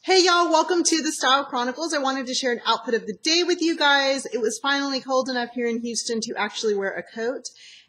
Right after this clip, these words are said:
and a sweater <laughs> and some boots. So I did all three of those things together in one outfit, and I just wanted to share it with you guys. I'm wearing some new boots that I love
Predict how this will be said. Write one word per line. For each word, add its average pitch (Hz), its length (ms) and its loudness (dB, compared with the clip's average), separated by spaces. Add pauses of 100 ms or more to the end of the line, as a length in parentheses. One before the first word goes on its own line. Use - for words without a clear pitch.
(160)
and 196 440 0 (160)
a 185 160 -2
sweater 226 720 2
<laughs> 220 80 -2
and 226 240 2
some 185 200 -4
boots. 185 380 -2 (280)
So 220 260 0
I 202 100 4
did 208 200 2
all 226 260 0
three 277 100 -2
of 247 100 -4
those 240 220 4
things 220 320 -2
together 202 340 -2
in 185 120 -4
one 190 100 -4
outfit, 180 400 -6
and 180 100 -10
I 170 60 -10
just 165 220 -10
wanted 185 160 -8
to 190 40 -10
share 180 200 -4
it - 80 -6
with 180 100 -10
you 175 60 -8
guys. 170 260 -4
I'm 185 140 -8
wearing 202 220 -2
some 208 180 -6
new 247 180 0
boots 311 300 -2
that 269 100 -2
I 254 80 4
love 233 540 4